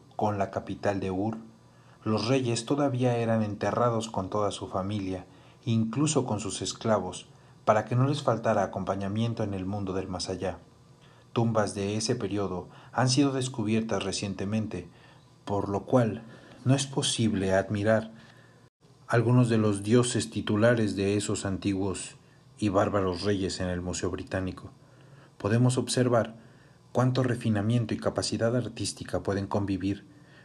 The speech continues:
con la crueldad y las supersticiones primitivas. Hay, por ejemplo,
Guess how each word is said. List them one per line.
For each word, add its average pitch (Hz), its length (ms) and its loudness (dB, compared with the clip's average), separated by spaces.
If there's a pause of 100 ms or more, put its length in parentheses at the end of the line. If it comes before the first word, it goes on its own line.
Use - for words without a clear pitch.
con 104 160 2
la 104 120 2
crueldad 107 540 4
y 98 160 0
las 90 420 0
supersticiones 90 880 -4
primitivas. 92 720 -6 (580)
Hay, 98 400 0 (260)
por 95 140 -2
ejemplo, 104 760 0